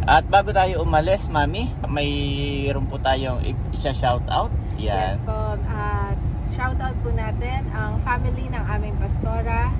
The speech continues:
Speaker 2: Pastor Joseph and Dali Lagrada, mga kapatid po nila ito.
Speaker 1: From
Speaker 2: Ito po,
Speaker 1: Cainta, ano?
Speaker 2: from Cainta. Sila po ay sila Luisa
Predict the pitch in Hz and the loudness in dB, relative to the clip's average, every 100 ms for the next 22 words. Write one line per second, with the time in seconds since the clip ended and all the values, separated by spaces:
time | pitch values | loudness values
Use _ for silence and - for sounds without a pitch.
0 | - 214 - 202 - 208 190 - 226 - | -2 -2 -2 -2 0 0 0 -2 0 2
1 | 202 196 196 196 - - 190 - 214 233 | 2 0 0 0 0 0 0 0 0 0
2 | 240 220 - - - - - 196 - - | 0 0 0 0 0 0 0 0 2 0
3 | - - 113 113 - - - - - 165 | 0 0 0 0 0 0 0 2 4 4
4 | 156 170 135 135 143 139 - 127 151 - | 4 2 2 4 4 4 2 2 2 2
5 | - - 208 - 202 185 - - - - | 0 0 0 0 0 0 0 0 -2 0
6 | 240 226 233 247 226 233 240 - 233 - | 0 -2 -2 0 0 0 2 2 2 0
7 | - - - - - - 330 - 302 | 0 0 0 0 0 0 0 0 0